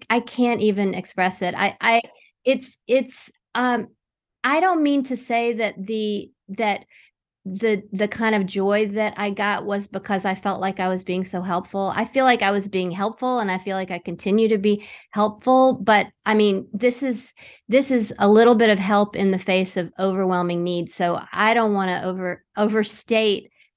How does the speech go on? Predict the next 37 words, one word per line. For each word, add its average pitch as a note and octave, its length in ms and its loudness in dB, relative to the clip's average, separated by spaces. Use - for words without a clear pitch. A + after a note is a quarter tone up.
you A3 100 -2
know, G#3 120 0
the, G#3+ 280 -2
the A3 140 -2
need C4+ 240 2
is B3+ 220 -4
so A#3 160 -2
huge. A3 600 -6
So B3+ 220 -2
the A#3 140 0
joy, B3 840 0
I G#3+ 140 -6
think, G#3 580 -8
comes A3+ 500 -2
from G#3+ 300 0
the G3+ 100 -2
connections G#3 640 -4
that F#3+ 180 -6
you G3 100 -2
make F#3 380 -2
with G3+ 260 -4
people G3 520 0
who G#3 340 4
are F#3 420 -2
also G3 480 -2
trying F#3+ 640 -4
to F3+ 540 2
do G#3 160 0
something. F3 640 -6
And G#3 140 4
I G#3+ 120 6
think A#3 280 2
you, A3 100 0
I B3 220 2
get, A3+ 420 4
I A#3 180 0
get A#3 280 -2